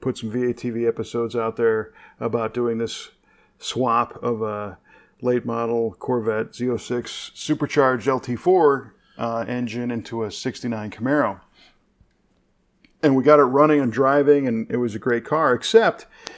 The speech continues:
it had a character flaw in which, <clears throat> as you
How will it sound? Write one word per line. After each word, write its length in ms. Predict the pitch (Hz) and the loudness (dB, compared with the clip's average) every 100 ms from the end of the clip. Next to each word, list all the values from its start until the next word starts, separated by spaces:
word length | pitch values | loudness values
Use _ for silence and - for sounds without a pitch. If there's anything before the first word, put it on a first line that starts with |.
| - - - | -18 -10 -4
it 140 | 135 | 0
had 140 | 143 | 2
a 60 | 139 | 0
character 460 | - 202 226 190 139 | 4 6 6 4 0
flaw 500 | 143 123 123 165 143 - | 2 2 4 0 -4 -6
in 200 | 139 135 | -2 2
which, 380 | 135 139 - - - - - | 4 2 -2 -12 -18 -16 -14
<clears throat> 340 | - - _ - | -16 -20 _ 4
as 280 | 147 151 113 | 6 6 4
you 460 | 147 131 123 110 | 2 2 -2 -6